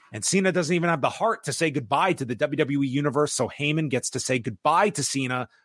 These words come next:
for him and to the people for Cena. Makes fun of how whenever we say that someone's not gonna show up,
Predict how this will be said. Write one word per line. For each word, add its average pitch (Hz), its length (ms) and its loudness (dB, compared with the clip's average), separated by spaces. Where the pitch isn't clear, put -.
for 165 360 0
him 87 260 -12
and 151 240 -2
to 156 80 -2
the 139 120 -2
people 156 500 -6
for 127 120 -6
Cena. 95 400 -6
Makes 185 300 0
fun 180 280 -2
of 156 80 -2
how 156 360 0
whenever 185 420 0
we 180 160 0
say 175 380 0
that 151 240 -2
someone's 160 420 -4
not 156 320 -2
gonna 165 140 -4
show 156 340 0
up, 156 300 -2